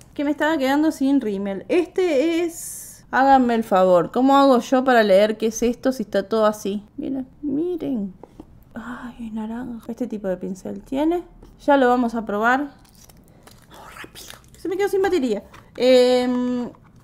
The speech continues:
esta cremita de Anew. Esto es para acá, para los ojos, para las bolsitas. Esto también después se lo voy a mostrar bien, pero bien detalladamente. Acá tenemos un esfoliante micelar facial que tampoco usé. Vamos a ver si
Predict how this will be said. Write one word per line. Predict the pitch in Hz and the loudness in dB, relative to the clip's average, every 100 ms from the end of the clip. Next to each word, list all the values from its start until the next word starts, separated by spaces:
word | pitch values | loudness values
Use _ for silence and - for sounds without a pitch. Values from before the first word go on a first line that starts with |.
| - - | -20 -8
esta | 277 285 269 | -2 0 2
cremita | 262 285 285 302 | 4 4 4 2
de | 285 254 226 | 2 0 2
Anew. | 220 247 294 320 - | 2 4 4 4 0
Esto | - 339 392 381 - | -4 -2 2 2 2
es | 285 | 2
para | 294 269 | 4 4
acá, | 262 320 370 - | 4 2 2 0
para | 254 233 | 0 0
los | 247 294 | 0 2
ojos, | 285 339 339 330 _ | 2 0 -4 -6 _
para | 226 208 | -2 0
las | 208 196 196 | 0 -2 -2
bolsitas. | 202 214 208 - 262 330 349 - - | -2 -4 -2 -4 -2 0 -2 -4 -18
Esto | 220 247 | -12 -6
también | 233 233 262 277 | -2 2 4 4
después | 277 269 | 2 0
se | 262 | 0
lo | 233 | 0
voy | 208 220 | 0 0
a | 214 | -2
mostrar | 214 - 214 214 | -4 -6 -4 -4
bien, | 202 233 294 294 269 - | -4 -2 0 0 -2 -6
pero | 214 202 | -4 -2
bien | 208 277 294 | 0 2 2
detalladamente. | 254 233 - 262 240 262 285 294 330 330 - - - - | 2 -2 -2 0 0 2 2 2 -2 -6 -12 -20 -20 -8
Acá | 233 269 | -4 -2
tenemos | 277 285 269 269 | 0 0 0 0
un | 240 | -4
esfoliante | 254 233 247 254 254 | -4 -4 -2 -2 -2
micelar | 220 - 220 226 240 | -4 -4 -2 0 -2
facial | - 208 - 240 262 294 | -4 -6 -4 0 2 2
que | 247 | -4
tampoco | 208 202 208 247 247 214 | -4 -4 -4 -6 -2 -4
usé. | 214 - 277 392 - | -4 -2 -2 -2 -8
Vamos | - 226 233 240 | -6 -4 -4 -2
a | 208 | 0
ver | 214 220 | 2 0
si | 226 - 220 220 - | -4 -8 -6 -6 -10